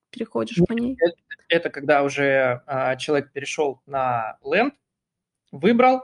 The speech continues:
Speaker 2: у него щас спишется, а, десять рублей, и он должен поставить галку, и после этого нажать «Оплатить», и
Speaker 1: Да,
Speaker 2: только
Speaker 1: я понимаю. А, это ты видишь, когда, а, в партнёрке формируешь ссылку или когда уже тестируешь самостоятельно переходы по этой ссылке?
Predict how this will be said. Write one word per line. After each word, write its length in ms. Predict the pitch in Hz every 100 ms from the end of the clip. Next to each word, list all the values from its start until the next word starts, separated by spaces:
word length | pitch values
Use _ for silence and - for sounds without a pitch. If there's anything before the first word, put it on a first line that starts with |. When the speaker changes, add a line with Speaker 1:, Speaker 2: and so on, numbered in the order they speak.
| - -
Speaker 2:
у 60 |
него 180 | 151 156
щас 180 | - 147
спишется, 720 | - 160 - - 156 127 123 139
а, 260 | 127 123
десять 360 | 123 214 240 -
рублей, 340 | 233 214 226
и 220 | 220 143
он 240 | 143 147 143
должен 260 | 143 143
поставить 380 | 131 - 139 120
галку, 380 | 104 180 233 247
и 120 | 180
после 300 | 135 143 165
этого 160 | 202 156
нажать 280 | 135 214 123
«Оплатить», 420 | - 127 - 226
и 20 | 226
Speaker 1:
Да, 100 | 277
Speaker 2:
только 80 |
Speaker 1:
я 160 | 247 233
понимаю. 640 | 240 254 254 262 247 202 -
А, 360 | 220 226 202 -
это 340 | - 277 277 247
ты 200 | - 233
видишь, 420 | 262 247 220 - -
когда, 480 | - 233 247 240 220 220 - - _
а, 160 | - 226
в 80 | -
партнёрке 720 | 247 240 254 254 247 220 214 - 285
формируешь 640 | - 247 240 269 392 330 -
ссылку 440 | - 285 247 -
или 240 | - 240
когда 340 | 247 247 220 247
уже 260 | 247 247
тестируешь 600 | 240 - - 262 247 233 -
самостоятельно 1040 | 240 233 - 233 226 214 214 214 208 208
переходы 540 | - 247 247 240 220
по 220 | 220 233
этой 260 | 226 220 226
ссылке? 560 | - 220 202 208 -